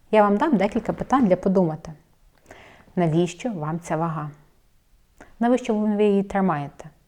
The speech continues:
Як ви відчуваєте, що вона зайва? Що доведеться робити, якщо вага піде?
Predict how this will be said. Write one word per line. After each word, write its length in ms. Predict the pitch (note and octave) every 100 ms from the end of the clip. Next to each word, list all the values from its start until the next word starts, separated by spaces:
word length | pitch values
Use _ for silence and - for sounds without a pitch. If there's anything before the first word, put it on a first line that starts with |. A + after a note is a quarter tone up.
| _ _ _ _ - -
Як 240 | A#3 C4+
ви 60 | A3+
відчуваєте, 540 | A3 A3 B3 F4 -
що 160 | - F#3+
вона 160 | A3+
зайва? 400 | C4+ G3 D#3+ D3 D3+ _ _ _ _ _ _ _ _
Що 320 | - - C#4+
доведеться 560 | G3+ F#3+ G3+ A3+ A3+ G#3
робити, 400 | G#3+ E4 E4 F3+
якщо 280 | F#3+ -
вага 200 | A3 A#3
піде? 420 | A#3+ A3 F#3 D#3